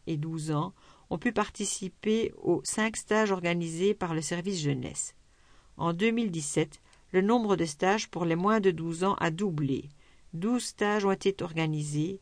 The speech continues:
et ont pu accueillir deux cents enfants. L'accueil des enfants de maternelle durant les pleines vacances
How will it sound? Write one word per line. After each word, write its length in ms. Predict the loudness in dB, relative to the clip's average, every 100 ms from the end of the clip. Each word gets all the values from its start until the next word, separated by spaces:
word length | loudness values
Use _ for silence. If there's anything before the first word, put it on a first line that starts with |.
| -8
et 100 | 0
ont 80 | 0
pu 160 | 2 0
accueillir 500 | 2 0 2 0 2
deux 200 | 2 2
cents 320 | 0 -2 -2
enfants. 400 | -6 -8 -14 -14 _ _ _ _ -20 -20 -20 -20 -4
L'accueil 360 | -2 4 4 6
des 200 | 4 4
enfants 340 | 2 2 0
de 80 | 2
maternelle 720 | 0 0 -2 -2 0 0 -2
durant 260 | -4 0 2
les 120 | 2
pleines 340 | 0 0 0
vacances 600 | 0 -2 -2 -2 -2 -4